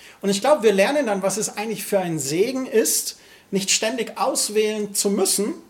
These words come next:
sondern einfach mal zu etwas zu stehen, so ganz verbindlich. Das entspannt eigentlich.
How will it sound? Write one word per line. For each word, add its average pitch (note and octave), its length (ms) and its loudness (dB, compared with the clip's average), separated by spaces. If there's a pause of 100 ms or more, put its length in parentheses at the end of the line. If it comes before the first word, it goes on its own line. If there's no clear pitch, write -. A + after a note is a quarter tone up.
(300)
sondern A#3+ 300 0
einfach - 360 0
mal G3+ 240 4
zu - 160 0
etwas F#3+ 360 -2
zu F#3 100 -6
stehen, D3 600 -4
so - 160 -8
ganz F3 260 -4
verbindlich. F#3+ 720 -4 (680)
Das F3 160 -4
entspannt G3+ 540 -2
eigentlich. - 520 -10